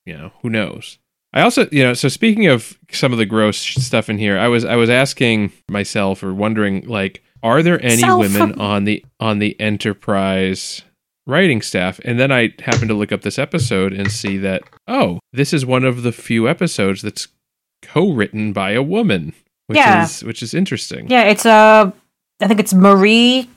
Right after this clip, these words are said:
Speaker 2: and I don't know the pronunciation. I'm gonna say Jaquetaman, who went on to, to write Mad Men with her husband.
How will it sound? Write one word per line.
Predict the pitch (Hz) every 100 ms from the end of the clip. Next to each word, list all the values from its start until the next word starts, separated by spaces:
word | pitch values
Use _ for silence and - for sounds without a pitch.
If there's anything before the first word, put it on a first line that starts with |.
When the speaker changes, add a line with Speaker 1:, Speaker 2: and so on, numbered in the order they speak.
| _ -
Speaker 2:
and | 196 190
I |
don't | 185 202
know | 190
the | 180
pronunciation. | 175 185 180 170 180 180 185
I'm | 185
gonna | 202 202
say | 202 185 165
Jaquetaman, | - 175 - 196 202 254 247 254 254 262 240 _ _ -
who | 220 214
went | 190 208 196
on | 202 196
to, | 196 190 _
to | 196
write | 185 185
Mad | 180 185 185 185
Men | 185
with | 180
her | 180
husband. | 185 185 220 220